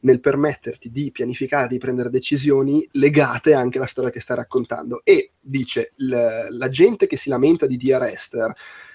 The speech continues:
magari senza rendersene conto, non si sta lamentando del fatto che è un gioco incentrato sulla narrazione, ma si sta lamentando del fo-, del fatto che è un gioco in cui non fai altro che andare dritto e quindi ti viene tolto quello, il fascino del pianificare, del decidere cosa fare.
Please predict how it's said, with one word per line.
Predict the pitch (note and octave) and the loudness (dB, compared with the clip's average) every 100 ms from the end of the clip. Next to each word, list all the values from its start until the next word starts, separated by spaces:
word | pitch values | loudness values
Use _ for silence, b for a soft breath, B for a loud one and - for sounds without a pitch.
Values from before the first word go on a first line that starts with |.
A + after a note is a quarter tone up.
| B B _ _ _ | B B _ _ _
magari | - D3 C#3+ D3 G#3+ | 0 2 4 6 6
senza | - C#3+ D3+ | 4 2 2
rendersene | D3+ C3+ D3+ | 2 0 -2
conto, | C#3 C#3 A#2 B2 | 0 0 0 -2
non | C3 F3 | 0 0
si | - F3 | 0 -6
sta | - A3 F#3+ | -2 2 2
lamentando | C3+ A#2+ B2 A#2+ A#2+ B2 | 2 0 -2 -2 -2 0
del | A#2 | -2
fatto | G#2+ A2+ - | -4 -8 -8
che | A#2+ | -6
è | A2+ | -6
un | A#2 | -6
gioco | A2+ A#2+ | -4 -4
incentrato | A2+ - A2+ - | -4 -6 -10 -10
sulla | B2 A#2 | -8 -6
narrazione, | A#2 A#2+ - A#2+ A2+ | -6 -8 -8 -8 -6
ma | A#2+ | -4
si | D#3+ | -4
sta | - D3+ | 0 0
lamentando | B2+ D#3+ D3 | 2 2 4
del | C#3 D3 | 6 4
fo-, | - D3 | 2 -4
del | - D3 | 0 0
fatto | - E3 | 0 -4
che | E3 | -2
è | B2 | 0
un | |
gioco | C3+ B2+ | 2 0
in | B2+ | 0
cui | C3 | 2
non | B2+ | 2
fai | B2 C3 | 2 -2
altro | C3+ C#3+ | 0 2
che | C3+ | 2
andare | B2+ B2 A#2+ | 0 0 0
dritto | C3 B2 - C3 - | 0 -2 4 4 4
e | C#3 | 0
quindi | F3+ D#3 | 0 0
ti | C#3+ C3+ | 0 2
viene | C3+ D3+ C#3 | 2 2 4
tolto | F3 C#3+ C3+ C3 - | 4 6 6 4 -2
quello, | C#3 D3 C#3+ A#2 B2 A#2 | 2 4 4 4 -2 -2
il | C3+ | -4
fascino | C3 D3 C#3 - D3+ | -4 -2 -2 0 2
del | C#3 B2+ B2 C3 | 4 2 2 2
pianificare, | C#3+ C3+ C#3 D3 - C3 B2+ C3 | 2 2 2 0 0 0 2 4
del | C3 | 4
decidere | B2+ B2+ - C3+ C3 | 4 0 0 2 2
cosa | A#2+ B2+ B2 | 2 -2 -2
fare. | - A#2+ - | -2 -2 -4